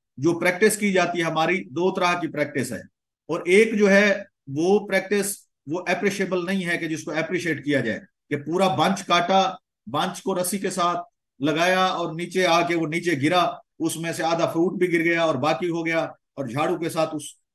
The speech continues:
fruit को हमने इकट्ठा किया और वो सारे fruit को मिला दिया और ये सारा कुछ हो गया।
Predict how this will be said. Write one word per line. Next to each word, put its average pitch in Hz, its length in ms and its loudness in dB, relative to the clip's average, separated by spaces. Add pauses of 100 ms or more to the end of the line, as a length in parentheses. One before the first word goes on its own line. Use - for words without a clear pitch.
fruit 147 300 -4
को 160 80 -2
हमने 143 300 -2
इकट्ठा 160 340 0
किया 180 400 0 (240)
और 143 100 0
वो 156 100 0
सारे 165 300 2
fruit 160 280 -2
को 165 100 -6
मिला 151 240 2
दिया 156 200 2
और 147 100 0
ये 143 80 0
सारा 135 240 -2
कुछ 113 220 -6
हो 101 120 -6
गया। 87 240 -12